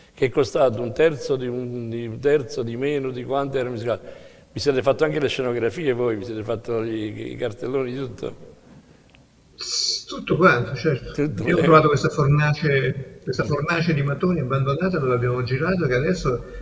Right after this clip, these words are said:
Speaker 2: esattamente lì hanno costruito Saxa Rubra, sopra. E sopra
Speaker 1: Saxa
Speaker 2: tutto quello che
Speaker 1: Rubra.
Speaker 2: visto adesso c'è costruita Saxa Rubra. Comunque mi permetta una civetteria,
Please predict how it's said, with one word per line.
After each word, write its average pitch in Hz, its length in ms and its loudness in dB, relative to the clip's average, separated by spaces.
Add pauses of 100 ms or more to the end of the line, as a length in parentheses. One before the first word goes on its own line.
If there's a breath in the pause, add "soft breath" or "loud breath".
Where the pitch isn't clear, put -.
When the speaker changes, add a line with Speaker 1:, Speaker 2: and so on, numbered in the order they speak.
(120)
Speaker 2:
esattamente 160 720 4
lì 190 180 6
hanno 165 180 4
costruito 151 460 0
Saxa 143 380 0
Rubra, 120 360 0
sopra. 113 400 -2 (120)
E - 80 -4
sopra 185 320 2
Speaker 1:
Saxa 160 120 2
Speaker 2:
tutto 165 120 2
quello 135 160 4
che 156 80 6
Speaker 1:
Rubra. 151 140 2
Speaker 2:
visto - 180 -2
adesso 156 320 0
c'è - 160 -8
costruita - 520 0
Saxa 151 420 -2
Rubra. 135 200 -4 (380 loud breath)
Comunque 208 240 4
mi 175 100 8
permetta 214 380 4
una 185 100 4
civetteria, 151 800 2